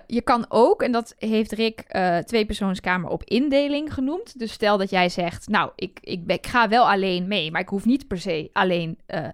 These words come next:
te zijn. Ik vind het wel gezellig op zo'n kamer, of ik wil een klein beetje geld besparen. Dan kan je zeggen, ik wil wel met iemand anders op een kamer en dan wordt dat ingedeeld. Dat is,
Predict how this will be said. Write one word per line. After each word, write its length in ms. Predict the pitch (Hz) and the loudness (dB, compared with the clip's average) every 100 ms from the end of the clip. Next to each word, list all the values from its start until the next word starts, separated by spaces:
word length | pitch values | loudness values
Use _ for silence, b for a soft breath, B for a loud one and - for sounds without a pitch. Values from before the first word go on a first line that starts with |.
| - | -12
te 100 | - | -8
zijn. 320 | 185 170 196 | -4 0 0
Ik 100 | 226 | -2
vind 140 | - 151 | -6 -12
het 100 | - | -12
wel 80 | 165 | -10
gezellig 380 | 190 247 269 | 0 0 0
op 100 | 247 | -4
zo'n 120 | 247 214 | -6 0
kamer, 400 | 220 214 220 - | 2 2 0 -2
of 160 | 233 | -4
ik 120 | - | -4
wil 260 | - - - | -10 -12 -12
een 120 | - 185 | -12 -10
klein 180 | - | -10
beetje 200 | - - | -12 -8
geld 220 | - 247 233 | -2 -2 -2
besparen. 520 | - 170 151 160 262 B B B B | -6 -2 -2 -2 -8 B B B B
Dan 340 | 214 220 220 | 2 2 0
kan 180 | - 240 | 2 2
je 80 | 240 | 2
zeggen, 400 | 226 226 220 214 | 0 0 2 0
ik 160 | - 226 | 0 0
wil 200 | 208 202 | 2 2
wel 280 | 185 170 - | 2 0 -2
met 180 | 220 233 | -2 -2
iemand 200 | 202 190 | -4 -4
anders 220 | 214 240 | -4 -4
op 80 | 220 | -8
een 80 | 208 | -2
kamer 340 | 190 202 208 | 2 2 0
en 80 | 185 | -2
dan 80 | 185 | -4
wordt 160 | 196 | -4
dat 120 | - | -6
ingedeeld. 680 | - 247 262 226 262 427 - B B B B | -4 -2 0 0 0 -2 -8 B B B B
Dat 160 | 214 - | -2 0
is, 340 | 262 269 | -2 -2